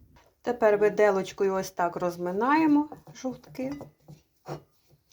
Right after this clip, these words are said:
І сюди будемо додавати пережарену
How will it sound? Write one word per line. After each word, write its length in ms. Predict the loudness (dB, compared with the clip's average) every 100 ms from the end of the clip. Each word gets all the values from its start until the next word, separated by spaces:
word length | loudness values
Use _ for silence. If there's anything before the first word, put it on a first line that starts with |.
| _ -20 _ -14 -10
І 80 |
сюди 280 | -8 0 0
будемо 300 | 2 0 0
додавати 500 | -2 -2 -2 -2 -4 -4
пережарену 680 | -4 -4 0 0 0 -2